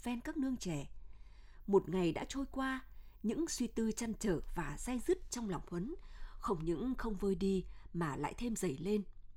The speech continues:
Tự nhiên, anh cảm thấy sức nặng của món nợ vô hình mà anh nghĩ đến hôm nào. Chỉ khác là bây giờ nó đã rõ ràng hơn, gọi đúng được tên hơn. Đấy là món nợ đối với những người lao động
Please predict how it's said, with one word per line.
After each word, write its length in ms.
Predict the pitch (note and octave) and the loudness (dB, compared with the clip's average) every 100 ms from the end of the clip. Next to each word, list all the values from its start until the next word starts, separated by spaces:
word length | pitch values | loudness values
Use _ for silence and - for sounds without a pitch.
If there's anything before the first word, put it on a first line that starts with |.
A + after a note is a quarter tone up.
| - - - - - | -14 -16 -16 -8 0
Tự 140 | F#3 - | 0 0
nhiên, 320 | G3+ G#3+ G#3 - - - | 0 0 -2 -8 -14 -4
anh 120 | C4+ | -2
cảm 200 | B3+ F3+ | 0 -2
thấy 300 | C#3+ G3 B3+ | 0 2 2
sức 200 | D4 F#4+ | 2 0
nặng 240 | G#3+ F3+ - | 0 0 0
của 100 | - | 0
món 260 | D#3 F#3 D4 | 2 0 2
nợ 180 | G3+ - | 2 0
vô 140 | C4+ C4+ | 0 2
hình 280 | G#3 D#3 C#3 - - | 4 2 0 -8 -8
mà 220 | D#3+ D3+ - | -4 -4 -4
anh 160 | A3 | -6
nghĩ 120 | D#3 F#3+ | -4 2
đến 180 | F#3+ A#3 | 2 2
hôm 180 | B3+ G3+ | 0 0
nào. 260 | D#3+ C3+ - - - - - - - | 0 -4 -10 -14 -12 -14 -14 -10 -2
Chỉ 160 | F#3 | 0
khác 340 | - C#4 D#4+ E3+ | 0 -4 -4 -4
là 240 | C#3+ - - - - | -4 -6 -12 -12 0
bây 160 | F#3+ | 2
giờ 340 | F3+ F3+ D3+ C3+ - - | 2 0 -2 -2 -8 -6
nó 300 | F3 F3+ G#3 | -4 -2 -2
đã 180 | A3+ E3+ | -4 -4
rõ 200 | - C#4 | -2 -4
ràng 240 | B3 D#3+ C#3+ | -2 -4 -4
hơn, 340 | F#3 G#3+ G#3+ - - - - | 0 0 0 -4 -12 -12 0
gọi 220 | G3 - - | 4 4 4
đúng 240 | G3 A3 E4+ | 4 6 6
được 180 | F3 - | 4 2
tên 180 | A#3+ | -2
hơn. 240 | A3+ B3+ B3+ - - - - - - - - - | 0 -2 -2 -6 -12 -12 -12 -14 -16 -16 -8 -2
Đấy 180 | E3 C#4 | -2 0
là 380 | F#3+ C3 - D#3+ | 0 0 -2 0
món 300 | D#3+ B3 A3+ | -2 0 4
nợ 240 | E3+ - - - - | 4 2 -6 -10 0
đối 180 | F#3 G3 | 2 2
với 160 | A#3+ A3 | 0 -2
những 180 | D#4 | 2
người 120 | B3 D3+ | 2 2
lao 200 | B3 A3 | -2 0
động 200 | F3 | 0